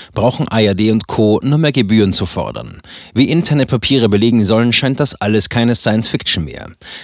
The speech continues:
Ein Rundfunkbeitrag von über zwanzig Euro könnte bald schon möglich werden. Viele Bürger sind auf den öffentlich-rechtlichen Rundfunk, A R D, Z D F, D-Radio in Deutschland nicht mehr so gut zu sprechen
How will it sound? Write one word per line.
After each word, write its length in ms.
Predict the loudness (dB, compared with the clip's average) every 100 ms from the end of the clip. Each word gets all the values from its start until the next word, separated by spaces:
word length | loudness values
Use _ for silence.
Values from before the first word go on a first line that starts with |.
| -12 -2
Ein 180 | 2
Rundfunkbeitrag 840 | 4 2 2 0 0 -2 0 -2 0
von 140 | -2
über 240 | 0 0 0
zwanzig 460 | 0 0 -2 -4
Euro 280 | -2 0 0
könnte 300 | 0 -2 -2
bald 220 | -2 -2
schon 160 | 0 2
möglich 340 | 0 -2 -6
werden. 440 | -8 -8 -12 -18 -20 _ _ _ _ _ _ _ _ _ -20 -18 -16 -20 -14
Viele 300 | -2 2 2
Bürger 340 | 4 2 2
sind 240 | 2 0 0
auf 140 | -2
den 160 | -2 0
öffentlich-rechtlichen 840 | 0 0 -2 0 -2 -2 -2 -2
Rundfunk, 560 | 0 0 -2 -4 -6 -6
A 120 | -4 -2
R 100 | 0
D, 160 | -2
Z 220 | -2 -2
D 80 | 0
F, 200 | 0 -2
D-Radio 600 | -2 0 2 2 2 2
in 160 | 2 2
Deutschland 500 | 0 0 0 -2 0
nicht 280 | 0 0 -2
mehr 140 | 0
so 120 | 0
gut 180 | -2 -2
zu 80 | -2
sprechen 460 | -4 -2 0 0